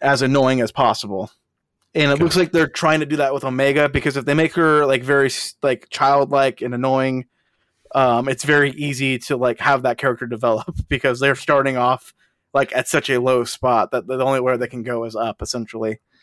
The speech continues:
Speaker 2: Right.
Speaker 1: Um, and that was really a problem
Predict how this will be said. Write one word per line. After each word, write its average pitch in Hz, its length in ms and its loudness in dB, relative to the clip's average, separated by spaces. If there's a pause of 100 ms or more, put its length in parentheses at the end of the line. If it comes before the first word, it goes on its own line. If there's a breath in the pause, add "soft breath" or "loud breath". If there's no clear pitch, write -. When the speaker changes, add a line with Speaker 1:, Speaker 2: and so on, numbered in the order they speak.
Speaker 2:
Right. 90 420 -6
Speaker 1:
Um, 139 260 2
and 156 160 4
that 180 140 4
was 160 200 -2
really 151 500 2
a 120 580 2 (100)
problem 127 680 0